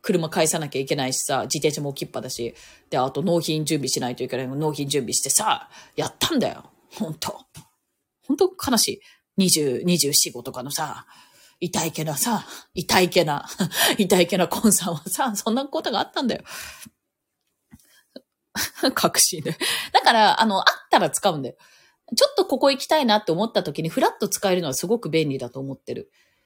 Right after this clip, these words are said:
一人でドライブとかしたいもん、私。遠出したいよ、全然。歌いたい。<laughs> 車の中で。<laughs> 車の中で、めったに、あの、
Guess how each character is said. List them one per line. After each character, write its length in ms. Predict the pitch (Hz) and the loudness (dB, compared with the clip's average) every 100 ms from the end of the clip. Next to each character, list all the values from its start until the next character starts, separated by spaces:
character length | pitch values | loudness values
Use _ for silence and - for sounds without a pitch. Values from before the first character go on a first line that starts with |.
| - | -10
一 220 | - 554 | 0 2
人 80 | 440 | 4
で 100 | 180 | 2
ド 120 | 160 | 4
ラ 120 | 214 | 4
イ 40 | 214 | 4
ブ 60 | |
と 80 | 190 | -2
か 100 | 147 | -6
し 80 | - | -2
た 120 | 349 | -2
い 40 | |
も 120 | 208 123 | -2 -4
ん、 20 | |
私。 320 | 110 123 - | -8 -12 -12
遠 220 | - 302 | -8 -4
出 100 | 302 | -2
し 80 | 277 | -2
た 140 | - 247 | 0 -2
い 60 | |
よ、 80 | 147 | -2
全 220 | 131 127 | -8 -8
然。 180 | 123 113 _ _ _ _ _ _ - | -10 -12 _ _ _ _ _ _ -6
歌 260 | 208 311 311 | 2 6 6
い 80 | |
た 160 | - 175 | 6 2
い。 80 | - - 269 160 - | 0 0 2 4 4
<laughs> 360 | - 294 - | 4 6 4
車 320 | - 226 226 | 6 6 6
の 60 | 196 | 6
中 240 | 208 - | 4 2
で。 120 | - - - - - - - - - - - | -4 0 4 4 2 -2 -6 -6 -2 0 0
<laughs> 880 | - - 311 - - - - - 262 | 0 -4 -4 -2 2 2 2 0 0
車 340 | - 311 320 | 2 2 2
の 100 | 330 | 2
中 240 | 330 320 254 | 2 2 0
で、 180 | 214 262 - 494 | -2 -4 -4 -2
め 140 | 254 320 | 2 2
っ 100 | - | 4
た 120 | 269 | 2
に、 220 | 220 208 | 4 2
あ 100 | 208 | 2
の、 320 | 196 196 185 | 0 -2 -4